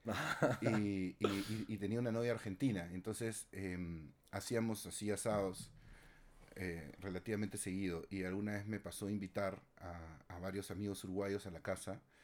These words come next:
Speaker 2: y, y empezar a preparar. Y, eh, huevón, es como que puta, así no se agarra el trinche, weón. Así, no, no hagas. Y yo es como que a los treinta segundos es, "Por favor,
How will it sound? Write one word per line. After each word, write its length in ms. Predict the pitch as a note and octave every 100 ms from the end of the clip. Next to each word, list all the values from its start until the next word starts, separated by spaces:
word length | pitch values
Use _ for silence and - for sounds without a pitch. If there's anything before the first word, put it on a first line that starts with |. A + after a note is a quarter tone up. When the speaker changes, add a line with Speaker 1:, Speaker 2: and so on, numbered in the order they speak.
| - - - -
Speaker 2:
y, 500 | G2 F#2+ F2+ E2 -
y 100 | F#2
empezar 320 | E2+ - G#2+
a 80 | G#2
preparar. 600 | G#2+ G2+ F#2 G2 B2+ - - _ _ - _ _ _
Y, 260 | - G#2 F#2
eh, 60 | F2
huevón, 420 | E2+ F2+ A2+ G#2
es 100 | G2
como 300 | B2 A2+ F#2+
que 300 | F2+ E2 C2 - - _ -
puta, 240 | B2 G2
así 180 | G#2 C#3+
no 120 | E3+
se 80 | D#3+
agarra 220 | D3+ D#3+
el 100 | D#3
trinche, 480 | C3+ D3 A#2 G2+ F2+
weón. 360 | E2+ F2 F2 F2+
Así, 500 | G2 D3+ D#3+ F#3+ G#3+ - -
no, 340 | B2+ C#3+ B2+ G#2+
no 220 | C3+ D3
hagas. 240 | D#3 D#3
Y 40 | C#3+
yo 120 | C#3
es 40 |
como 220 | C3+ C#3
que 80 | A2
a 60 | F#2+
los 240 | G2 F#2+ - _
treinta 320 | - D3+ D3+
segundos 280 | E3 B2+ B2+
es, 180 | B2 - - -
"Por 100 | -
favor, 420 | - - F#2+ C#3+